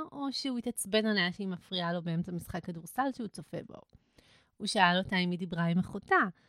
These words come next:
האם היא תשתף אותה בקשיים שלה במערכת היחסים עם אחותה, או שהיא תענה תשובה גנרית? או עכשיו הוא אמר לה שהיא מפנקת את הבת שלהם כל הזמן.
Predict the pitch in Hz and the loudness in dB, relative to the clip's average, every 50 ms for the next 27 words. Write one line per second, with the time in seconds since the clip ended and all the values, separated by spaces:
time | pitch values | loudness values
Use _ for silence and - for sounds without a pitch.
0 | _ _ _ _ _ _ _ 214 214 208 202 208 - 208 - 202 180 - 196 - | _ _ _ _ _ _ _ 4 6 6 6 4 2 0 -2 -2 -2 -4 -6 -6
1 | - 202 - 185 170 165 - - - 185 170 165 185 202 220 - 285 277 254 240 | -6 -6 -6 -6 -6 -6 -6 -4 -2 0 0 2 2 0 0 0 2 4 4 4
2 | 233 220 185 170 165 - - - 160 156 - 160 - - 180 180 214 247 294 311 | 4 4 4 2 0 -4 -6 -8 -8 -8 -8 -10 -10 -8 -6 -4 -2 0 0 0
3 | 302 - - 320 - - 381 392 381 359 359 339 - 370 370 359 359 349 - - | 0 -2 -4 0 4 6 6 6 6 4 2 2 4 4 4 4 4 2 2 2
4 | 359 359 359 359 359 359 359 - - 349 311 339 339 311 - 320 320 349 359 311 | 4 6 6 8 8 6 4 4 4 4 6 6 4 2 2 0 0 0 -2 -2
5 | 247 180 165 170 - _ _ _ _ _ _ _ _ _ _ _ _ _ _ _ | -4 -8 -8 -10 -14 _ _ _ _ _ _ _ _ _ _ _ _ _ _ _
6 | _ _ - 190 185 190 190 185 185 180 180 175 165 - - - - - _ _ | _ _ -2 0 2 2 2 2 0 0 0 -2 -4 -6 -10 -16 -20 -20 _ _
7 | - - - 208 190 180 190 185 175 175 175 175 180 185 202 208 202 190 - 190 | -10 -2 0 0 0 2 0 0 2 4 6 6 8 8 8 6 4 2 0 -2
8 | 175 180 185 - - - - - - - 214 208 185 - - 175 175 - - 220 | -6 -6 -8 -10 -12 -12 -10 -10 -10 -8 -8 -8 -8 -8 -8 -10 -12 0 2 2
9 | 220 233 - 254 240 220 196 185 180 180 - - 180 175 170 175 180 - 185 170 | 2 2 2 2 6 6 8 8 6 4 2 2 2 2 0 -2 -2 -4 -4 -2
10 | 165 165 170 170 185 | -2 -2 -4 -4 -6